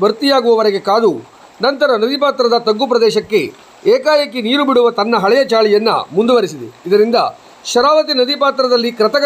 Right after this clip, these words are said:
ನೆರೆ ಸೃಷ್ಟಿಯಾಗಿದ್ದು, ಸಾವಿರಾರು ಜನರು ಬವಣೆ ಪಡುವಂತಾಗಿದೆ. ಲಿಂಗನಮಕ್ಕಿ ಜಲಾಶಯ ತುಂಬಲು ನಾಲ್ಕು ಅಡಿ ಬಾಕಿ ಇರುವ ಮೊದಲೇ ತಗ್ಗು ಪ್ರದೇಶದಲ್ಲಿ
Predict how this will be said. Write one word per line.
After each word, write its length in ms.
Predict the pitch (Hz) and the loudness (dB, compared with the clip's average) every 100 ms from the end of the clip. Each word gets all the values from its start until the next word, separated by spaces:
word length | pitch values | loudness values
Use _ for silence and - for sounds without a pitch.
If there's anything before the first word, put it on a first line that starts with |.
| 262 | 2
ನೆರೆ 120 | 240 | 2
ಸೃಷ್ಟಿಯಾಗಿದ್ದು, 640 | 208 208 233 214 202 196 180 113 - - - - | 0 -2 0 0 -2 0 0 -2 -14 -20 -16 -4
ಸಾವಿರಾರು 420 | 233 294 311 294 254 | 0 2 2 0 0
ಜನರು 220 | 240 233 185 | 2 2 2
ಬವಣೆ 220 | 208 277 247 | 0 2 2
ಪಡುವಂತಾಗಿದೆ. 600 | 226 226 208 165 120 110 - - _ - - - - | 2 0 -2 -4 -6 -14 -18 -20 _ -20 -20 -18 -4
ಲಿಂಗನಮಕ್ಕಿ 520 | 202 294 320 302 226 277 214 | 0 0 0 -4 -6 -4 -2
ಜಲಾಶಯ 380 | 262 277 262 247 | 0 0 -2 -2
ತುಂಬಲು 280 | 214 233 202 127 - - 175 | -2 0 0 -2 -14 -14 -4
ನಾಲ್ಕು 280 | 240 302 294 | -2 0 -2
ಅಡಿ 100 | 285 262 214 | -2 0 -2
ಬಾಕಿ 220 | 262 277 | -2 -2
ಇರುವ 140 | 262 240 208 | 0 0 2
ಮೊದಲೇ 240 | 226 196 127 - - - | 2 0 -2 -14 -20 -6
ತಗ್ಗು 200 | 247 254 302 | -2 -2 0
ಪ್ರದೇಶದಲ್ಲಿ 540 | 285 277 226 247 233 | 0 0 0 -2 -2